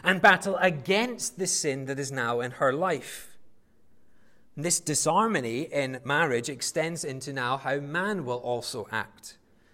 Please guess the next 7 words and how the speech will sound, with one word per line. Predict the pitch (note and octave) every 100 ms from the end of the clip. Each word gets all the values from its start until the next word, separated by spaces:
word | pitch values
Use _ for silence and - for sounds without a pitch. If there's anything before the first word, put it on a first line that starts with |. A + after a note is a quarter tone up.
| _ _ _ C3+
making | E3+ F3+ G#3
the | G3+
marriage | C3+ G#2+ G#2 A2+ - - _ _ -
a | C#3
battlefield. | B2+ D#3 F3 - D3 - A2+ A2 - - - _ _ _ _ - -
Because | F3+ F#3 E3
man | D3+ F3 C4 G3+ B2+ F3